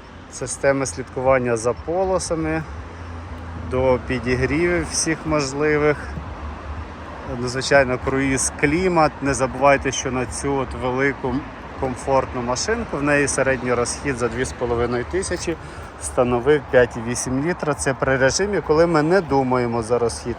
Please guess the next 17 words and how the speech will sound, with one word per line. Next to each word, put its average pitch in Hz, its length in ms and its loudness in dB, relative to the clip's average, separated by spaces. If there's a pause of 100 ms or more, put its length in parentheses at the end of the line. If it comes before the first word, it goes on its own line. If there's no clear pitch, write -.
Якщо 135 460 -2 (460)
гратися 131 480 4
з 110 60 -8
розходом, 190 520 -2 (640)
то 143 120 2
буде, 156 380 0
я 139 140 2
думаю, 143 520 0 (360)
ну, 175 180 -2 (180)
менше 165 320 0
п'яти 160 300 -2
навряд 202 380 -4
чи, 123 240 -6
але 120 200 2
близько 139 480 -4
п'яти 147 360 -2 (1800)
буде 110 480 -2